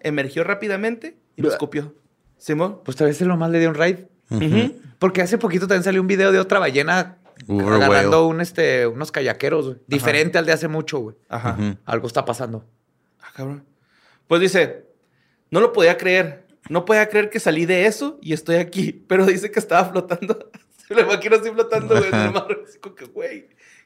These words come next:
Speaker 1: ¿qué chingados acaba de pasar?"
Speaker 2: <laughs> Sí, güey.
Speaker 1: "Me siento sucio y estoy en el agua".
Speaker 3: <laughs> Sí, qué miedo,
Speaker 2: "Me
Speaker 3: güey.
Speaker 2: guacareó una ballena", güey.
Speaker 3: Ajá.
Speaker 2: Así.
Speaker 1: Pues la bióloga especialista de ballenas, Joe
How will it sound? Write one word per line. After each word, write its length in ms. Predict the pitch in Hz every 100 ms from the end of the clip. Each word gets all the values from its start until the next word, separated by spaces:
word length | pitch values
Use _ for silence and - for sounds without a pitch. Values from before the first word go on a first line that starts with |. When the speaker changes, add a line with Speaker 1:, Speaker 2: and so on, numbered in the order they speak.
| _
Speaker 1:
¿qué 120 | 214
chingados 520 | 214 - 233 226 - -
acaba 240 | - 208
de 120 | 247
pasar?" 500 | - - 180 - 165
Speaker 2:
<laughs> 40 | -
Sí, 120 | 156
güey. 320 | 202 180 165
Speaker 1:
"Me 120 | 170
siento 380 | - 214 233 269
sucio 520 | - - 339 - 339 - _ -
y 60 |
estoy 280 | 233 - 226
en 100 | 240
el 140 | 240 208
agua". 240 | 226 226 110 104
Speaker 3:
<laughs> 180 | 269 185
Sí, 160 | 127 110
qué 140 | 131
miedo, 520 | 135 135 123 131 139 151
Speaker 2:
"Me 100 | 170
Speaker 3:
güey. 80 | 143
Speaker 2:
guacareó 520 | 147 147 139 139 175
una 180 | 190 196
ballena", 500 | 156 127 143 139 101
güey. 220 | 87 98
Speaker 3:
Ajá. 320 | 151 104 98
Speaker 2:
Así. 420 | 120 165 143 135 _ _ _ _ _ -
Speaker 1:
Pues 220 | 233 202
la 100 | 180
bióloga 280 | 185 208 214
especialista 500 | 220 180 160 160 196
de 80 | 185
ballenas, 460 | 151 165 185 - - 135
Joe 180 | 180